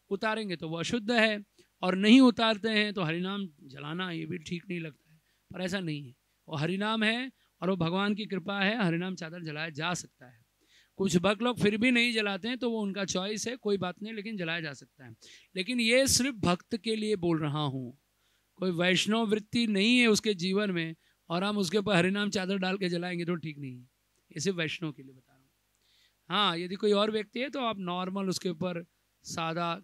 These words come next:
कपड़ा भगवान का अर्पण किया हुआ महाप्रसाद जैसा कोई कपड़ा वो रख करके जला सकते हैं, लेकिन हरिनाम नहीं।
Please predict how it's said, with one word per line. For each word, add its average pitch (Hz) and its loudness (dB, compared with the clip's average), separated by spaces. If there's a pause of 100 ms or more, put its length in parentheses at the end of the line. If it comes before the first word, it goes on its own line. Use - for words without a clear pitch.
(120)
कपड़ा 165 -4
भगवान 160 -4
का 165 -6
अर्पण 165 -4
किया 160 -6
हुआ 156 -6
महाप्रसाद 151 -8
जैसा 147 -10
कोई 156 -8
कपड़ा 156 -10 (360)
वो 214 -2
रख 214 -4
करके 160 -10
जला 139 -8
सकते 127 -14
हैं, 139 -10
लेकिन 180 -4
हरिनाम 175 2
नहीं। 123 -8